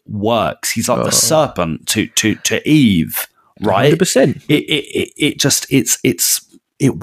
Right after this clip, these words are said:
Speaker 1: works so well. But when he <laughs> needs to, oh, it, it, it just, it, it's, it's,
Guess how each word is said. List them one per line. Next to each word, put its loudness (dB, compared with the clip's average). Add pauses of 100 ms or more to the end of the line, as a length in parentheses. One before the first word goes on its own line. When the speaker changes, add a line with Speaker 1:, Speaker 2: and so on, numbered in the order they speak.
Speaker 1:
works 0
so 2
well. 2
But 0
when 0
he 0
<laughs> 4
needs 2
to, 0 (1300)
oh, 2
it, 2
it, 0 (140)
it 0
just, 0
it, 0 (100)
it's, 0
it's, -2